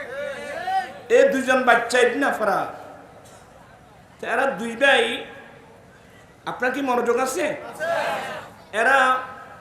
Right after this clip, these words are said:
আহ, পরামর্শ করে বের হয়েছে, "ভাইয়া, শুনলাম আবু জেহেল আমার নবীর বড় শত্রু।" তোমরা ছেলের একটু মনোযোগ। "শুনলাম ভাইয়া, আবু জেহেল আমার নবীর বড় শত্রু,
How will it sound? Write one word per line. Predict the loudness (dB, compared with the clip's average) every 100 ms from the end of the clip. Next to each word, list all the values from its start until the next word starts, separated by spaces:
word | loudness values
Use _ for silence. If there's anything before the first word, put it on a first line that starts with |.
| -20 -20 -20 -20 -20 -20 -8 4
আহ, | 8 10 8 2 -4 -10 -16 -18 -20 -20 -20 -20 -20 -20 0
পরামর্শ | 8 8 8 6 4 4
করে | 4 6 8 8
বের | 6 4 2
হয়েছে, | 0 0 -2
"ভাইয়া, | 0 2 4 6 4 0 -10 -16 -18 -20 -20 -20 -16 -8
শুনলাম | -6 -2 4 6 6 0 -8 -14 -18 -20 -20 -20 -8 2
আবু | 4 4 0
জেহেল | 6 8 10
আমার | 8 4 4
নবীর | 2 0
বড় | 0 0 0
শত্রু।" | -2 -6 -6 -6 -6 -12 -18 -20 -20 -20 -20 -20 -20 -20 -20 -12
তোমরা | 0 4 4 6
ছেলের | 6 6
একটু | 4 2
মনোযোগ। | 2 4 4 0 -6 -12 -18 -20 -20 -20 -20 -20 -20 -20 -20 -18
"শুনলাম | -8 -2 2 4 4
ভাইয়া, | 4 2 4 6 6 4 0 -10 -16 -20 -20 -6
আবু | 0 2 2
জেহেল | 0 6 6 6
আমার | 4 2
নবীর | 2 0 0
বড় | -2 -2
শত্রু, | -4 -6 -6 -8